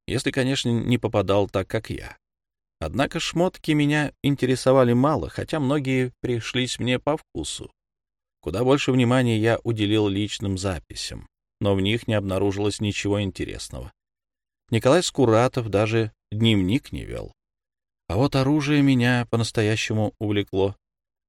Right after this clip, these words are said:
Во дворец Шуваловых доставили целую коллекцию, и это только то, что принадлежало лично мне.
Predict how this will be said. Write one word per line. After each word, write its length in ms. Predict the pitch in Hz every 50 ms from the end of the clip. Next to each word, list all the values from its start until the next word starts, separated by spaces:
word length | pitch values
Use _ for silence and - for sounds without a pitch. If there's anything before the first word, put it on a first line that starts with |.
| _ _ -
Во 100 | - 95
дворец 380 | 95 92 92 95 104 110 107
Шуваловых 680 | - - - 98 95 98 104 113 117 117 123 120 - - _ _ -
доставили 520 | - 87 90 - - 92 92 95 98 98
целую 440 | - - - 98 101 104 104 101 98
коллекцию, 760 | - 104 92 95 98 123 143 - - - - - - - -
и 100 | - 69
это 280 | 69 67 120 - - -
только 340 | - 151 151 143 - 139
то, 280 | 131 - - 139 143 135
что 240 | - - - 127 120
принадлежало 800 | - - 110 107 117 117 107 107 104 104 98 104 101 107 101
лично 400 | 92 92 101 104 - - - 98
мне. 440 | 95 87 82 78 80 92 110 92 76